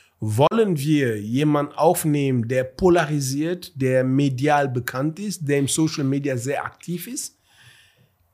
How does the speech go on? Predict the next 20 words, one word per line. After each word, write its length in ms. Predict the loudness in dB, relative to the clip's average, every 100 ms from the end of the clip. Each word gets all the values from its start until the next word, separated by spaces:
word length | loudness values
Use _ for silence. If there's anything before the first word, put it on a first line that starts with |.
| _ _ _
Kann 280 | 2 2 2 -2
er 300 | 2 2 4
wirklich 540 | 4 4 -2 -4 -4 0
unserer 340 | 0 2 -2
Partei 420 | -2 -4 0 0
dienen 460 | 4 4 4 2 -2
oder 360 | 0 2 4
holen 240 | 4 4 4
wir 180 | -2 0
uns 180 | -2 0
da 140 | 0
nicht 260 | 0 -2 -2
jemanden 440 | 0 -2 -2 -4
rein, 360 | 0 0 0 0
der 120 | -2
uns 180 | -2 -6
eventuell 440 | -6 -4 -4 -4
auch 140 | -6 -10
schaden 480 | -4 0 0 0
kann, 280 | -4 -10 -14